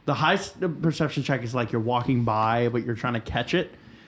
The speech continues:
The stealth one is you kinda hide around the corner and you listen in.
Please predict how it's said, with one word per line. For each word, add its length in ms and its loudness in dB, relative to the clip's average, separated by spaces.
The 80 2
stealth 340 2
one 180 4
is 120 0
you 80 -8
kinda 220 -2
hide 360 0
around 220 2
the 80 -2
corner 380 -4
and 160 -6
you 80 -4
listen 320 -6
in. 220 -6